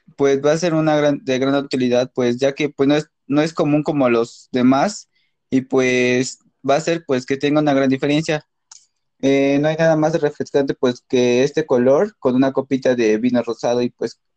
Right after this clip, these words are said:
que sea a la temperatura justa, pues, para que sea de una agradable, este, pues, gusto. Y este, pues, es, este es muy especial, ya que tiene los aromas que no son tan,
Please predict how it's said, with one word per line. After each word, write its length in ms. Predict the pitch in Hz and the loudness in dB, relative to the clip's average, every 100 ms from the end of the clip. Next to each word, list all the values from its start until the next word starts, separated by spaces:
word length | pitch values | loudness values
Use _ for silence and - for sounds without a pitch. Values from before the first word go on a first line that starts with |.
| _ - | _ -6
que 100 | 127 | -4
sea 360 | 131 131 139 - - | 0 2 2 -2 -2
a 100 | 117 | 0
la 140 | 120 | 0
temperatura 600 | 131 127 120 127 139 147 | 0 -2 2 4 4 2
justa, 320 | 160 147 143 | 0 -2 -2
pues, 240 | 143 120 117 | -4 -2 -2
para 240 | - 110 | -2 -2
que 60 | 113 | 0
sea 180 | 131 123 | 0 0
de 100 | 127 | 0
una 340 | 127 131 135 _ _ - | 0 -2 -4 _ _ -12
agradable, 680 | - 120 120 123 127 131 | -4 0 2 2 2 2
este, 540 | 131 - 113 110 110 - _ | 0 -4 -2 0 -2 -4 _
pues, 440 | 113 104 - - _ | -2 -2 -4 -12 _
gusto. 540 | 135 143 147 123 123 _ _ _ _ _ _ _ | -2 -2 -2 -6 -6 _ _ _ _ _ _ _
Y 140 | - 131 | 0 2
este, 240 | 151 170 | 2 0
pues, 220 | 165 135 | 0 0
es, 160 | 139 139 _ | 0 -2 _
este 420 | - 127 - 147 143 | -4 -2 0 0 2
es 40 | |
muy 220 | 139 135 | 2 2
especial, 420 | 135 - 120 131 | 0 -4 -4 -2
ya 140 | 139 135 | 0 -2
que 100 | 127 | -2
tiene 240 | - 131 | 0 0
los 160 | 123 127 | 2 0
aromas 540 | 117 123 131 147 180 | 0 2 0 0 -4
que 120 | - | -2
no 140 | 123 127 | 0 0
son 220 | 127 120 | -2 -4
tan, 340 | 123 117 120 | -2 -2 -2